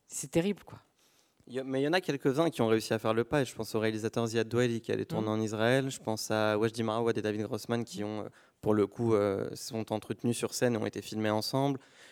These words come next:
Speaker 2: Et, euh, et puis il y a beaucoup de Palestiniens et d'Israéliens qui, pour le coup, ont essayé,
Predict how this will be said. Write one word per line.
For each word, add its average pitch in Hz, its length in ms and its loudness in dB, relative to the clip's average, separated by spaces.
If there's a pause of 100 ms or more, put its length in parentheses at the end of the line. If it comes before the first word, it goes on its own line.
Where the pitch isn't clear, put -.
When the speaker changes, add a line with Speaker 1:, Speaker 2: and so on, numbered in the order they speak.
(300)
Speaker 2:
Et, 110 240 6
euh, 107 400 2
et 120 100 -2
puis 110 120 -4
il - 20 2
y 120 40 6
a 117 40 2
beaucoup 120 200 0
de - 60 -2
Palestiniens 120 500 2
et - 20 2
d'Israéliens 110 420 0
qui, - 140 -8
pour 107 120 0
le 107 120 4
coup, - 120 -4
ont 117 120 0
essayé, 120 480 -2